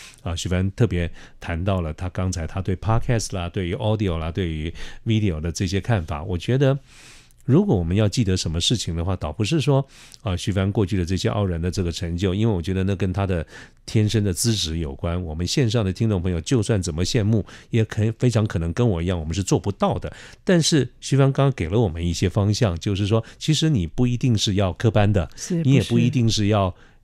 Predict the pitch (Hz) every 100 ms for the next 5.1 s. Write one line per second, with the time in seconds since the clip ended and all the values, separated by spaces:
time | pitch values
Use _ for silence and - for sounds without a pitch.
0 | - 139 139 110 120 92 - - - 82
1 | 95 101 82 76 82 80 202 196 175 82
2 | 80 - - - 107 90 - 143 104 113
3 | 95 87 80 95 95 - 143 113 98 101
4 | - 110 90 90 76 - 95 95 90 78
5 | 90